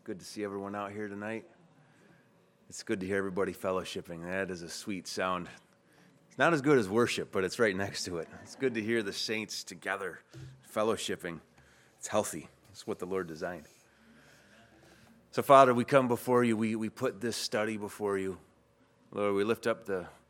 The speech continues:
the chapter, uh, the third chapter of Philippians to you. We pray that, that you would just speak to our hearts. Lord, you know every single individual in here. You know what we need to hear, Lord. And so please minister to us now.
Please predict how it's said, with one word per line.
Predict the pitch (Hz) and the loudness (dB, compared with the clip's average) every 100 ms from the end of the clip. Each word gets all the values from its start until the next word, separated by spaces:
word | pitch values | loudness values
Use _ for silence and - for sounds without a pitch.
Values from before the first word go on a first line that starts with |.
| _ _ - | _ _ -18
the | |
chapter, | 92 - 120 123 117 110 101 - | -8 0 0 0 -4 -4 -4 -6
uh, | 92 85 | -6 -6
the | - | -8
third | 95 127 107 | -2 -2 -2
chapter | 120 117 117 107 | -4 -4 -4 -4
of | 104 95 85 - - - - - | -2 -4 -6 -14 -20 -20 -20 -20
Philippians | - 117 139 143 135 123 | 0 4 4 2 -2 -2
to | 147 | -2
you. | 139 139 | -2 0
We | 131 | -2
pray | 117 123 120 120 | -4 -4 -2 -2
that, | 107 101 - _ | -2 -4 -10 _
that | 87 | -8
you | 92 120 | -4 -2
would | 117 | -2
just | 104 107 - | -2 -4 -4
speak | - 131 123 | -4 -6 -6
to | 110 | -4
our | 101 | -2
hearts. | 104 104 101 87 - 98 | -2 -4 -4 -4 -10 -6
Lord, | 107 110 104 | -4 -2 -4
you | 113 | -4
know | 110 110 104 | -2 -2 -2
every | 107 110 117 113 | -4 -4 -6 -6
single | - 117 113 110 104 | -6 -6 -4 -4 -4
individual | 104 101 87 98 98 101 98 | -6 -8 -6 -6 -6 -4 -4
in | 90 92 | -4 -6
here. | 90 90 87 _ _ _ _ _ | -8 -8 -10 _ _ _ _ _
You | 104 | -2
know | 107 113 | 2 4
what | 113 104 | 2 0
we | 110 | -4
need | 110 110 | -4 -4
to | |
hear, | 98 107 113 | -6 -4 -4
Lord. | 90 80 - _ _ _ _ _ _ - _ | -4 -8 -12 _ _ _ _ _ _ -20 _
And | - | -10
so | 90 98 | -4 -4
please | 120 117 95 | 0 -2 0
minister | 101 110 123 113 - 127 | -2 0 0 -4 -4 -4
to | 107 | -2
us | 87 107 - | -4 -4 -6
now. | 107 104 107 | -4 -2 -4